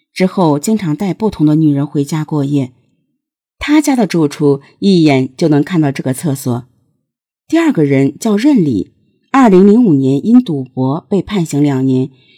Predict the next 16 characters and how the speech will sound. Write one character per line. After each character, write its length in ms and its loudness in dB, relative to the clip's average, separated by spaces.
出 200 2
狱 100 6
后 440 -4
也 140 2
一 160 0
直 220 -2
没 120 2
有 140 2
工 240 -4
作， 280 -8
成 220 0
天 380 -2
游 180 0
手 180 -6
好 220 -8
闲。 320 -6